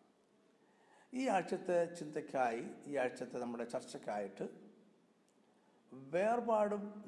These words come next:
ദൈവിക സംരക്ഷണവും എന്ന വിഷയമാണ് ഞാൻ എടുത്തിരിക്കുന്നത്. വേർപാട്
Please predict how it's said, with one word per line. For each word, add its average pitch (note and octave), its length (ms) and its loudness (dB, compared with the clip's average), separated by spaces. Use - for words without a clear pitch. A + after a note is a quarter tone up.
ദൈവിക E3+ 400 2
സംരക്ഷണവും D3+ 920 -2
എന്ന A#2+ 160 -4
വിഷയമാണ് A#2 600 -4
ഞാൻ A2+ 140 -4
എടുത്തിരിക്കുന്നത്. G#2 640 -8
വേർപാട് D3+ 560 6